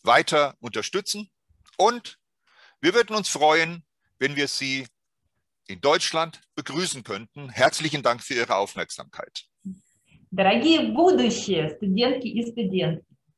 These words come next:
Speaker 2: <laughs> мы вас, э, мы были бы очень рады приветствовать вас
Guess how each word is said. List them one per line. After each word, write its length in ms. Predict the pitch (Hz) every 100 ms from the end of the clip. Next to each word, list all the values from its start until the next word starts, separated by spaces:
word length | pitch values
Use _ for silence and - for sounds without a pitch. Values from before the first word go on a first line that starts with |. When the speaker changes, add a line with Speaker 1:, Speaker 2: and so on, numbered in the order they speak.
| _ -
Speaker 2:
<laughs> 500 | 233 240 - - -
мы 180 | 269
вас, 340 | 302 269 262 269 -
э, 360 | - 202 202 190
мы 480 | 202 226 214 - - _
были 500 | 185 175 190 190 254
бы 100 | 233
очень 280 | 311 - 302
рады 280 | 294 285 220
приветствовать 800 | 214 220 233 226 190 165 156 190
вас 320 | 165 170 240